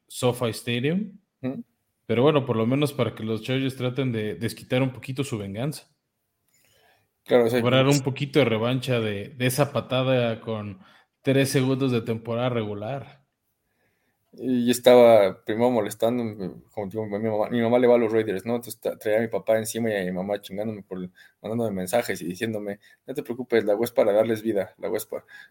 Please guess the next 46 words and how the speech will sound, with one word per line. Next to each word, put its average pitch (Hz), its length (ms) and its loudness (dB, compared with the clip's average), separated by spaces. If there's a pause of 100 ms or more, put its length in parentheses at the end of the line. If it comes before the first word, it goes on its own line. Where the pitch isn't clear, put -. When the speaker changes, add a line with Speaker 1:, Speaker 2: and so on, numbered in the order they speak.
(100)
Speaker 2:
Le 110 60 -2
digo, 104 140 0
"¿Cómo? 127 340 2
Primero 123 240 2
los 123 160 0
ilusionamos 110 540 -2
y 92 40 -12
luego 113 140 4
los 101 100 2
vamos 117 280 0
a 95 40 -6
matar". 92 380 -4 (480)
Y, 104 120 -10
pues, - 180 -10
casi 123 240 2
sale, 117 260 2
¿no? 110 140 0
O 123 80 4
sea, 110 160 -2
<laughs> - 80 -10
con 127 100 0
ese 135 320 4 (340)
regreso 127 540 4
al 131 120 4
final 120 300 2
de 123 100 0
las 104 100 -2
dos 120 100 -4
anotaciones 120 680 -4
en, 107 420 -12 (400)
en 113 180 -14
nada 120 200 2
de 110 80 0
tiempo 117 400 -4
y 110 80 -4
casi - 200 -6
sale, 101 220 -4
¿no? 107 140 -10
Como 95 180 -14
tú - 140 -16
mencionas, 104 420 -10 (260)
quedando 110 300 0
tres 117 160 0
segundos 110 360 -2
de 90 40 -10
temporada, 104 720 4